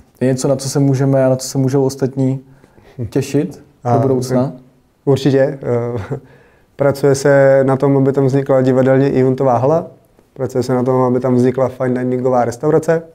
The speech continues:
Speaker 1: Mhm.
Speaker 2: aby tam vzniklo květinářství, aby tam, eh, vznikl pivovar s, s výčepem
Speaker 1: Mhm.
Speaker 2: a aby tam vzniklo ještě jedno malý bistro,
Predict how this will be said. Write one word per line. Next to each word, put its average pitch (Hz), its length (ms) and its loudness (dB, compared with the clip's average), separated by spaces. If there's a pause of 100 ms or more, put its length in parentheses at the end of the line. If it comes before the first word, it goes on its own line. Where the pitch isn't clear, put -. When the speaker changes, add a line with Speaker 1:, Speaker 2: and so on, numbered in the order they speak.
(120)
Speaker 1:
Mhm. 117 280 -6 (240)
Speaker 2:
aby 123 80 -6
tam 123 140 -2
vzniklo 120 320 2
květinářství, 143 760 -2 (540)
aby 117 200 -4
tam, 117 380 2
eh, 120 260 2
vznikl 120 360 0
pivovar 123 500 2
s, 117 460 -4
s 117 100 -6
výčepem 147 560 -2 (440)
Speaker 1:
Mhm. 110 240 -10
Speaker 2:
a 117 440 2
aby 117 240 -2
tam 120 140 0
vzniklo 117 360 0
ještě 117 220 -4
jedno 120 460 0
malý 117 180 2
bistro, 113 360 -6